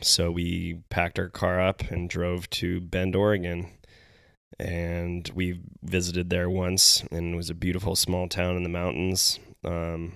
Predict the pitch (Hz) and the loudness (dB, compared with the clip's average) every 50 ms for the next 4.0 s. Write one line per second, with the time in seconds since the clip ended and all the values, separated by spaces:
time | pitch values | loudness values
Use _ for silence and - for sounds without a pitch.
0 | - - - - 82 85 82 82 82 82 82 85 - - _ _ _ - - - | -14 -12 -8 -6 -4 -4 -2 -4 -4 -4 -6 -8 -10 -12 _ _ _ -20 -20 -20
1 | - - - _ _ _ _ _ _ _ _ _ _ _ _ - - - 85 92 | -20 -20 -20 _ _ _ _ _ _ _ _ _ _ _ _ -12 -4 2 4 4
2 | 95 90 87 90 87 90 90 90 90 90 85 95 92 90 - - - - - - | 4 4 4 4 4 4 4 2 0 0 0 0 0 0 0 0 0 -2 -8 -10
3 | _ _ _ _ _ _ _ - 90 90 87 87 87 90 87 87 87 87 87 | _ _ _ _ _ _ _ -4 -2 0 0 2 2 2 2 2 2 0 -2